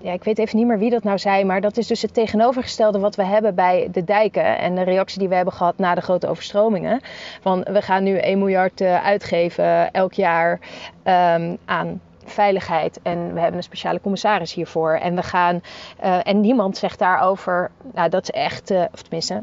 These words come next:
ik hoor weinig kritiek daarop van, nou, dat is echt onzin om daar zoveel belastinggeld aan uit te geven. Ehm, terwijl, ja, die infectieziekte, dat lijkt zo'n, eh,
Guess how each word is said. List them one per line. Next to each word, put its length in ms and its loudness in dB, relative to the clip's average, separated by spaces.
ik 180 -6
hoor 240 0
weinig 340 0
kritiek 420 -2
daarop 360 2
van, 180 -4
nou, 160 -4
dat 160 -8
is 120 -8
echt 200 -12
onzin 340 -4
om 60 -2
daar 160 2
zoveel 260 0
belastinggeld 540 0
aan 100 -6
uit 160 -4
te 60 -10
geven. 320 -2
Ehm, 540 4
terwijl, 480 2
ja, 360 4
die 160 0
infectieziekte, 800 -2
dat 160 0
lijkt 260 0
zo'n, 400 2
eh, 100 2